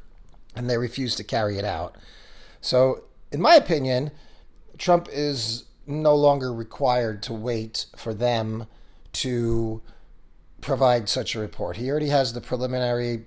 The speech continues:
report and ideas from Radcliffe. That is enough t-, to act on. And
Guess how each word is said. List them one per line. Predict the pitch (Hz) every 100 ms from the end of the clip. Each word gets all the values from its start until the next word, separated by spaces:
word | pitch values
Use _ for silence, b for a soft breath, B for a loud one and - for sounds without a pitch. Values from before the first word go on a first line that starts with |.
| -
report | 110 - 117 110 110 - b b b b -
and | - 107 104 101 101 87 - - - - - - - - - - 110
ideas | 107 117 123 117 107 110 104 -
from | - 120 110 107 101 104 107 - - -
Radcliffe. | - 117 110 95 - 67 67 - - b b b b b
That | 131 147 -
is | 131
enough | 127 127 123 120 -
t-, | -
to | - -
act | 107 110 -
on. | 95 85 87 92 - b b b b b -
And | 113 113 113